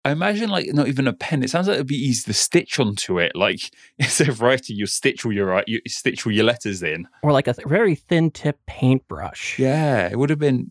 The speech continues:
Speaker 1: it would have been a
Speaker 2: A nightmare.
Speaker 1: massive, a massive pain. Yeah, it would have been a nightmare.
Speaker 2: <laughs>
Speaker 1: Luckily,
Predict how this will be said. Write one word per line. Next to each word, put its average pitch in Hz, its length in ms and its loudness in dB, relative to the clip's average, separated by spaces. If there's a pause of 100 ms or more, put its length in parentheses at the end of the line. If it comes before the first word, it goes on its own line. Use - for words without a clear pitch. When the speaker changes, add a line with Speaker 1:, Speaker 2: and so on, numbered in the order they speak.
Speaker 1:
it - 200 -10
would 139 120 -2
have 143 120 0
been 123 320 0 (400)
a - 40 0
Speaker 2:
A 123 40 2
nightmare. 123 480 2
Speaker 1:
massive, - 160 -6 (160)
a 120 60 2
massive 120 500 2
pain. 117 260 2
Yeah, 120 140 4
it 110 60 4
would 135 100 6
have 139 100 6
been 127 80 8
a 120 60 6
nightmare. 110 380 2
Speaker 2:
<laughs> 147 120 6
Speaker 1:
Luckily, 113 380 2